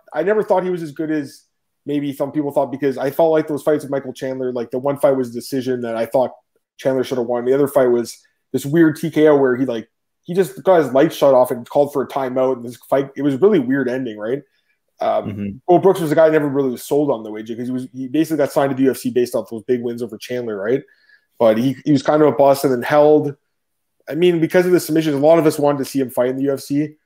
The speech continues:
Speaker 1: Um, but, you know, he, because he's so one-dimensional, he struggled, right? He struggled, like, Diego Sanchez beat him because a guy like Di-, Diego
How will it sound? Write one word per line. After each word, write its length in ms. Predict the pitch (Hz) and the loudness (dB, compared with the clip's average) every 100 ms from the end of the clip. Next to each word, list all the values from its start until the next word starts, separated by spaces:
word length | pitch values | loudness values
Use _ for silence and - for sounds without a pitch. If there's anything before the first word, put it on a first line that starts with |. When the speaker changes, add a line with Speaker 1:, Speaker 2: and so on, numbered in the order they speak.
| _ _ _ | _ _ _
Speaker 1:
Um, 540 | 123 123 123 120 107 - | -2 -2 -2 -6 -8 0
but, 280 | 123 117 - | 0 0 -2
you 80 | |
know, 120 | 156 160 | 0 2
he, 240 | 175 170 | 0 -2
because 300 | 139 156 185 | -4 2 2
he's 120 | 170 | 2
so 100 | 190 | 2
one-dimensional, 520 | 165 160 147 151 151 | 2 2 2 0 0
he 40 | 123 | -2
struggled, 460 | - 131 123 110 | -2 -4 -4 -6
right? 180 | 110 120 | -6 -4
He 80 | 139 | -4
struggled, 380 | - 180 175 156 | 2 4 4 2
like, 320 | 147 151 - | 2 2 2
Diego 240 | 175 175 | 4 4
Sanchez 400 | 160 156 151 143 | 4 2 2 0
beat 180 | 113 113 | -2 -8
him 80 | 107 | -10
because 320 | 110 127 120 | -10 -6 -4
a 60 | 123 | -2
guy 160 | 139 | 2
like 180 | 143 139 | 2 2
Di-, 280 | 131 131 131 | 0 -2 -2
Diego 540 | - 139 156 139 123 | -2 2 4 4 0